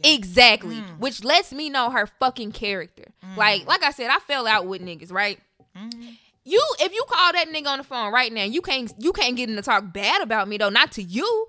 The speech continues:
Speaker 1: We ain't cool no more, but we were. We
Speaker 2: That's
Speaker 1: had a
Speaker 2: right.
Speaker 1: fucking friendship, a relationship. It was,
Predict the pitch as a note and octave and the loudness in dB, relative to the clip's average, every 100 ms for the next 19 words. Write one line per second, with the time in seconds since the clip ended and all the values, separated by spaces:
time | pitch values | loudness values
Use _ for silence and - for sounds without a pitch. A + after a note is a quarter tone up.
0 | _ A3 G#4+ C#4+ A#3+ C#4 A4+ G#4+ C4 A#3+ | _ -2 0 0 0 -2 -2 -2 -4 -4
1 | A#3+ A#3+ G#3+ G#3 B3+ B3+ F#3 G3 C4+ A3+ | -6 -4 -6 -6 -6 -6 -4 0 0 -2
2 | - F#3+ _ _ _ _ _ _ _ _ | -6 -14 _ _ _ _ _ _ _ _
3 | _ A#3 D#4+ D#4 D4 C4+ A3 A3+ - C4 | _ -8 -4 -2 -2 -2 -2 -4 -6 -4
4 | C4+ C4+ A#3 G#3+ - - A#3+ C#4+ C4+ - | -4 -6 -10 -10 -14 -12 -8 -8 -8 -12
5 | - G#3 D#3+ - _ G#3+ G#3 G3+ G3+ A#3 | -10 -8 -8 -12 _ -4 -2 -4 -2 -2
6 | C4+ C#4 A#3+ G#3 - F#3+ F3 A3 A3+ G3+ | -2 -6 -10 -10 -8 -8 -6 -8 -8 -8
7 | A3 G3+ | -6 -6